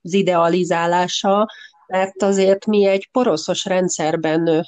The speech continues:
nőttünk fel, ami rengeteg szabállyal volt, ö, átitatva,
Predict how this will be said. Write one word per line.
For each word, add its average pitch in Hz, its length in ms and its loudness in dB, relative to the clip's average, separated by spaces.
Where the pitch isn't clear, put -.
nőttünk 185 520 0
fel, 185 360 0
ami 185 480 0
rengeteg 180 520 -4
szabállyal 160 760 -2
volt, 156 420 -2
ö, 156 280 2
átitatva, 208 880 -2